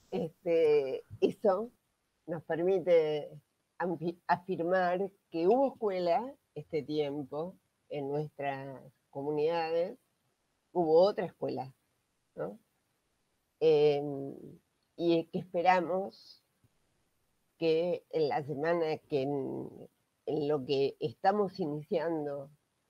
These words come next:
en la presencialidad en nuestras instituciones en la provincia de Buenos Aires y en lo que esperamos sea un año próximo de, este, experiencia completa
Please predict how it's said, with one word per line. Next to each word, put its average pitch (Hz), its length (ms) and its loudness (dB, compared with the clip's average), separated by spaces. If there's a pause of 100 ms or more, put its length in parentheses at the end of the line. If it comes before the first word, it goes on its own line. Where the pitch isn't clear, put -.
(560)
en 151 200 -4
la 123 120 -6
presencialidad 147 1120 -2
en 160 160 -2
nuestras 135 460 -10
instituciones 160 960 -2
en 135 160 -6
la 143 80 -6
provincia 151 520 -4
de 131 40 -4
Buenos 143 280 -6
Aires 143 500 -2 (520)
y 156 120 0
en 147 80 2
lo 143 180 0
que 139 640 0 (160)
esperamos 165 760 4
sea 156 240 0
un 156 160 2
año 165 340 4
próximo 147 800 -2 (520)
de, 143 520 0 (140)
este, 147 500 -4
experiencia 180 880 0
completa 156 800 0